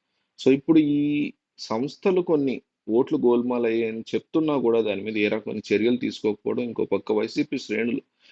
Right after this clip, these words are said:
"ఇన్నాళ్ళు మీరే కదా ఆరోపించారు, విజయసాయి రెడ్డి ఆరోపించారు, జగన్మోహన్ రెడ్డి ఆరోపించారు, అట్లాంటిది మళ్ళీ మీరెందుకు సైలెంట్ అయిపోయారు? ఎవరు మిమ్మల్ని ఏమైనా కేంద్రం మాట్లాడొద్దందా? గతంలో చంద్రబాబును మాట్లాడొద్దన్నట్టు కేంద్రం ఇప్పుడు కూడా మిమ్మల్ని ఏమైనా మాట్లాడొద్దందా?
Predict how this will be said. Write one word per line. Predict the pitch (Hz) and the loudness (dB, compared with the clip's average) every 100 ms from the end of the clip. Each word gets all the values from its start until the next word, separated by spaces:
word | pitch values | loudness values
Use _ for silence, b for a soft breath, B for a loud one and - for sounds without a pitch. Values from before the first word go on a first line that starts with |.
| b 104 | b 2
"ఇన్నాళ్ళు | 123 165 196 180 | 4 6 4 2
మీరే | 147 165 165 | 2 0 0
కదా | 151 135 | 0 0
ఆరోపించారు, | 120 131 131 123 - 110 120 | -2 -4 -6 -10 -6 -2 -2
విజయసాయి | 107 110 120 117 | -2 -2 -2 -2
రెడ్డి | 113 107 | -2 0
ఆరోపించారు, | 113 127 135 131 127 120 | -2 -2 -8 -6 -4 -2
జగన్మోహన్ | 101 107 110 107 | -4 -4 -6 -4
రెడ్డి | 104 | -2
ఆరోపించారు, | 107 117 117 113 113 _ _ _ - | -2 -4 -10 -14 -14 _ _ _ -2
అట్లాంటిది | 101 170 190 175 | 2 4 2 2
మళ్ళీ | 135 151 180 | 4 4 4
మీరెందుకు | 147 170 165 156 | 2 2 0 -4
సైలెంట్ | - 127 139 135 | -4 -4 -2 -4
అయిపోయారు? | 127 - 110 104 117 | -6 -4 -4 -2 -2
ఎవరు | 104 98 131 147 101 95 | 0 0 2 0 -2 -6
మిమ్మల్ని | 98 101 101 | -6 -4 -2
ఏమైనా | 113 120 | -4 -4
కేంద్రం | 107 113 113 | -4 -2 -4
మాట్లాడొద్దందా? | 95 98 113 104 104 98 98 - _ b - | -4 -2 -2 -2 -2 -4 -6 -10 _ b -4
గతంలో | 95 95 135 143 | 0 4 4 4
చంద్రబాబును | 131 117 135 139 139 | 2 2 4 4 4
మాట్లాడొద్దన్నట్టు | 135 120 120 123 120 117 117 113 123 - | 0 -4 -4 -2 -2 -2 -4 -6 -8 -6
కేంద్రం | 101 113 | -4 -2
ఇప్పుడు | 110 107 | -4 -6
కూడా | 113 110 | -6 -6
మిమ్మల్ని | 104 101 98 | -6 -6 -6
ఏమైనా | 98 90 | -4 -6
మాట్లాడొద్దందా? | 92 104 107 107 95 | -4 -2 -2 -4 -8